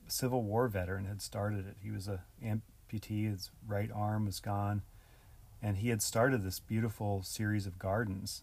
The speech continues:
and had donated them to the city after he died. As a tribute. And I thought, "That's so beautiful to see."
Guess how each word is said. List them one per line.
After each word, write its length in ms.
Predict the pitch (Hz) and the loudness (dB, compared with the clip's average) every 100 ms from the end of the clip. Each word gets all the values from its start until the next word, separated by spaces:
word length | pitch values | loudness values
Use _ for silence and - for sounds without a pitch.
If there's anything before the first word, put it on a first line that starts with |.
| 139 | -6
and 260 | 101 98 87 | -2 -2 -2
had 160 | 92 | -4
donated 520 | 92 104 107 101 98 90 | 0 2 4 2 0 -2
them 340 | 98 92 92 - - - - | -2 -2 -4 -6 -20 -20 -14
to 80 | - | -6
the 100 | 95 | -4
city 440 | - - 147 107 95 | -2 0 2 2 0
after 280 | 95 - | -2 -4
he 80 | 92 | -4
died. 440 | 90 98 98 92 87 - - - - - - - - - - - - - - | 0 2 2 0 -6 -14 -20 -20 -20 -20 -20 -20 -20 -20 -20 -20 -20 -10 -2
As 160 | 107 | 0
a 60 | 104 | 0
tribute. 380 | - 113 104 98 | -2 0 2 2
And 80 | |
I 80 | 98 | 0
thought, 320 | - 113 107 - - | 0 0 0 -2 -4
"That's 220 | 143 - | -2 0
so 140 | - | 0
beautiful 480 | 127 120 127 - 107 | 2 4 4 2 -2
to 80 | 98 | -2
see." 440 | - 113 101 92 | 0 0 0 0